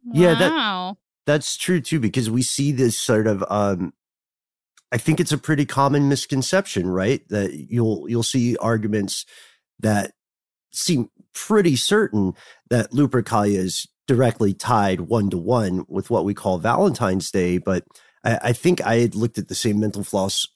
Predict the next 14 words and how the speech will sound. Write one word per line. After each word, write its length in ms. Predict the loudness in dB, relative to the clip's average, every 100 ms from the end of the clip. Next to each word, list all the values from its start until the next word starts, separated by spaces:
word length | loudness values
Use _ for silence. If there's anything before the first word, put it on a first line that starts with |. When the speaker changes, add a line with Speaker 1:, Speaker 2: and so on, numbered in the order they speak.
| -2
Speaker 1:
article 380 | 0 -2 -2
as 120 | -4 -2
well, 280 | 0 0
Noel. 260 | 0 -2 -4
It, 220 | -4 -4 -4
it 220 | -6 -4
looks 340 | -2 -2 0
like 200 | 0 0
there's, 320 | 2 2 0 -8 _ _ _ _ _ -20 _ _ 0
that, 320 | 0 2 2
that 200 | 2 2
letter 300 | 4 4 6
is 160 | 4 2
key. 500 | 0 2 4 2